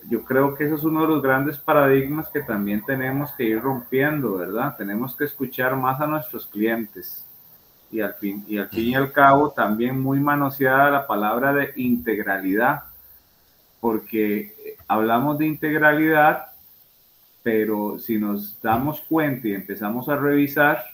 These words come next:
Speaker 1: como les digo, gracias a Dios que he tenido la oportunidad de dar en todos los niveles de la educación costarricense,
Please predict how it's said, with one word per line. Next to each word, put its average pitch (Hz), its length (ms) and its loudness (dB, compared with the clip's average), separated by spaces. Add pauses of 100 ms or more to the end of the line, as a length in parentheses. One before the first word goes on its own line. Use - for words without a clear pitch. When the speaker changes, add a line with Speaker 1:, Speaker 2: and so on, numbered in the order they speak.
(1000)
Speaker 1:
como 107 220 -4
les 101 160 -2
digo, 120 240 0
gracias 107 340 -6
a 135 80 2
Dios 135 220 2
que 143 80 -2
he 135 40 -6
tenido 135 260 0
la 139 80 2
oportunidad 143 840 -2
de 101 80 -4
dar 101 240 -2
en 135 120 -4
todos 139 300 0
los 143 140 2
niveles 143 800 -2
de 101 80 -6
la 104 60 -6
educación 101 420 -6
costarricense, 143 960 -4